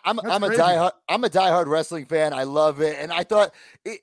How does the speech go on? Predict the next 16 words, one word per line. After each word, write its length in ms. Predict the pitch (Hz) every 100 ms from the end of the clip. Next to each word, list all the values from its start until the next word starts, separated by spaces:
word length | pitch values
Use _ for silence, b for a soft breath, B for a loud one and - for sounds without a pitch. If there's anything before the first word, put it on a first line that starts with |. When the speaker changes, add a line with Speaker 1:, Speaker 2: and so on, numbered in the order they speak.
| _
Speaker 1:
like, 160 | 165 147
watching 420 | 247 294 311 269 165
the 100 | 160
footage 400 | 190 185 170 107
back, 420 | 143 175 226 -
it's 160 | - 156
really 340 | 180 202 185
Speaker 2:
Yeah. 60 | 170
Speaker 1:
cool. 220 | 190 180
And 100 | 170
I'm 120 | 185
glad 300 | 165 185 185 185
it 60 |
happened 360 | 143 165 180 190
that 200 | 196 190
way. 300 | 208 240 311